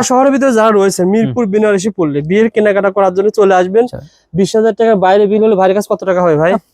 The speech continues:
Speaker 2: দশ হাজার টাকা হবে, ইনশাআল্লাহ।
Speaker 1: দশ হাজার টাকা হয়ে
Speaker 2: দশ হাজার
Speaker 1: যাবে,
Speaker 2: টাকা
Speaker 1: দেখেন।
Speaker 2: হবে। যারা এই যে হলুদের জন্য লেহেঙ্গা চান,
Speaker 1: আচ্ছা, আচ্ছা।
Speaker 2: হলুদ আছে,
Speaker 1: আচ্ছা,
Speaker 2: ক্রিম
Speaker 1: এ-,
Speaker 2: কালার
Speaker 1: এভাবে
Speaker 2: আছে।
Speaker 1: কয়েকটা কালার দেখেন ভাই,
Speaker 2: হ্যাঁ,
Speaker 1: এই একটা কালার,
Speaker 2: ক্রিম কালার
Speaker 1: একটা
Speaker 2: আছে।
Speaker 1: দেখেন, একটা কালার
Speaker 2: এই যে
Speaker 1: দেখেন।
Speaker 2: ল্যাভেন্ডার কালার,
Speaker 1: হুম, হুম, হুম।
Speaker 2: তারপরে এই যে মিষ্টি কালার,
Speaker 1: আচ্ছা।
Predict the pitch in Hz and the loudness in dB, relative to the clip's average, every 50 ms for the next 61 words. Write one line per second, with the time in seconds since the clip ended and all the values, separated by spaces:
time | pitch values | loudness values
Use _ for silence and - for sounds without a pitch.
0 | _ _ - 180 185 208 208 170 185 190 160 156 - - 151 117 120 113 110 98 | _ _ 0 2 2 2 2 2 0 0 0 0 -2 -2 -2 -2 -2 -2 -2 -4
1 | 107 104 104 104 202 202 196 202 185 175 - - 151 151 143 143 139 139 135 135 | -6 -8 -6 -4 -4 -2 0 0 -2 0 0 0 0 0 0 0 0 0 0 -2
2 | 143 139 139 123 120 123 117 113 117 113 _ _ _ _ _ _ - 156 170 175 | -2 -2 -2 -4 -4 -6 -8 -8 -10 -14 _ _ _ _ _ _ -2 0 2 2
3 | 185 185 190 180 139 147 156 165 175 175 185 180 160 156 151 147 143 139 131 139 | 2 2 2 2 2 2 2 2 2 2 2 2 2 0 0 0 0 0 0 0
4 | 127 123 117 117 110 - 135 131 139 - 160 151 - - 147 143 - 151 156 151 | 0 -2 -4 -4 -6 -6 -8 -10 -8 -10 -10 -12 -10 -10 -8 -2 0 2 2 4
5 | 151 135 135 120 - - - 127 127 127 - - - - - - - 151 185 180 | 4 2 2 0 -2 -6 -6 -6 -6 -6 -8 -14 -20 -20 -18 -12 -4 -2 0 0
6 | 175 165 - 233 277 277 277 254 277 285 285 - 247 208 247 - 214 214 202 165 | 0 2 2 2 2 2 2 2 2 2 0 0 -2 -2 -2 -2 0 0 0 0
7 | 156 147 165 175 175 165 135 127 208 202 190 190 202 185 - 190 185 190 190 175 | -2 -2 -2 -2 0 0 0 0 0 0 0 -2 -2 -2 0 0 0 2 2 2
8 | 170 160 151 - 160 151 147 139 139 - 180 - 185 170 147 165 143 151 165 175 | 0 0 0 0 0 2 2 2 2 0 -2 -2 -4 -4 -4 -4 -4 -6 -8 -8
9 | - - 160 175 165 160 151 147 143 147 143 143 151 156 151 165 165 165 156 151 | -8 -8 -6 -4 -2 0 0 0 2 2 2 2 2 2 2 2 2 2 2 0
10 | 147 - - 135 127 127 131 135 135 160 160 151 147 143 139 139 139 131 120 - | 0 0 0 0 0 0 0 0 0 -2 -4 -6 -8 -8 -10 -10 -12 -12 -14 -8
11 | - 127 131 123 - 147 143 139 135 143 147 151 147 123 123 156 160 151 165 151 | -4 -4 -4 -2 0 0 2 2 2 2 2 2 0 -2 -2 0 0 2 2 0
12 | - - 170 151 - 143 131 127 131 127 135 135 147 156 147 - - 147 | 0 -2 -2 0 2 2 2 2 2 2 2 0 -4 -6 -10 -10 -10 -10